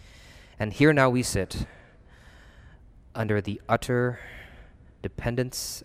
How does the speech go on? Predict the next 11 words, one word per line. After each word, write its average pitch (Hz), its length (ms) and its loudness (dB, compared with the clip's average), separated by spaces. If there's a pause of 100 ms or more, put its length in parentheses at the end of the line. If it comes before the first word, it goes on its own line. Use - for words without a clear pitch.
and 90 160 -8
mercy 104 540 -4 (1160)
of 95 300 0
this - 460 -4 (1080)
triune 107 360 -4
God, 110 260 0
of 95 120 -10
you. 104 260 -4 (1800)
And 104 200 0
I 98 140 2 (1160)
pray 123 320 2